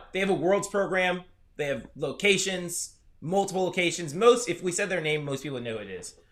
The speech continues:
And we have this, this guy's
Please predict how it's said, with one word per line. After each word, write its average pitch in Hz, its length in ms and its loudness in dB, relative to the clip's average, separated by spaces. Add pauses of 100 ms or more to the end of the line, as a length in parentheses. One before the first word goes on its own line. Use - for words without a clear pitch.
(880)
And 151 480 2 (280)
we 113 180 -4
have 117 180 4
this, 143 340 0
this 147 240 -6
guy's 185 640 4